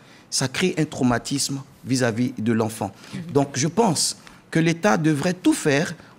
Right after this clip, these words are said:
Speaker 1: pour barricader le tout ou les alentours des établissements. Parce qu'on s'est rendu compte qu'il y a plusieurs. C'est pourquoi j'ai dit que l'État fait déjà des efforts.
Speaker 2: Mhm.
Speaker 1: Mais jusqu'aujourd'hui encore, il y a des personnes qui continuent de donner des choses aux enfants,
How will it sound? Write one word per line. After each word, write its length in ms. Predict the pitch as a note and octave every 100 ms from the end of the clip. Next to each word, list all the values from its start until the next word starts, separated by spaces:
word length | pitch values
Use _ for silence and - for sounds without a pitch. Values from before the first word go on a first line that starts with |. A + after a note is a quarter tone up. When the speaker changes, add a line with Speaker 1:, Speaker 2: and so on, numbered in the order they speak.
| -
Speaker 1:
pour 80 | B2
barricader 800 | G#2 D3 D3+ D#3+ D3+ E3+ G3+ - -
le 140 | C4+
tout 360 | C#4 A#3 G3+ A#2
ou 120 | A#2 A#2+
les 180 | B2
alentours 540 | C#3+ C#3+ C#3+ G#3+ F3 F#2+ - - - -
des 380 | G2+ C#3 E3+ E3 - F#2
établissements. 600 | C3+ C3+ A2+ A#2+ - F#2+ - - -
Parce 160 | - A2
qu'on 140 | -
s'est 120 | D3 C#3+
rendu 260 | C#3+ D3+
compte 240 | F3+ F3+ E3+
qu'il 160 | D#3+
y 80 | C3+
a 60 | A2+
plusieurs. 340 | - E3+ B2 -
C'est 120 | -
pourquoi 260 | - - A#3+
j'ai 100 | G#3
dit 140 | F3+
que 80 | F3+
l'État 260 | E3 D#3+ E3
fait 140 | E3+
déjà 220 | C#3+ C3+
des 160 | C3+ B2
efforts. 340 | A#2+ B2+ F2+
Speaker 2:
Mhm. 180 | - G3 G3 G#3
Speaker 1:
Mais 100 | B2
jusqu'aujourd'hui 720 | B2+ G#3+ - F3+ C#3 C#3+ B2+
encore, 460 | D3+ B2 D#3+ F3 F#3+ - - -
il 180 | A3 A#3+
y 140 | G#3
a 200 | A3+ C4+ - - -
des 140 | C#3
personnes 500 | D#3 C3+ - B2+ D#3+ G3 - - -
qui 120 | D#3+
continuent 720 | - C#4 C#4+ A3 F3 E3 E3+ - - - _ _ -
de 160 | A#2+
donner 380 | C3 C#3 F3+ B3+
des 140 | G3
choses 340 | D3+ - G#3+ A3
aux 180 | E3 C#3
enfants, 320 | C#3 E3 F#3+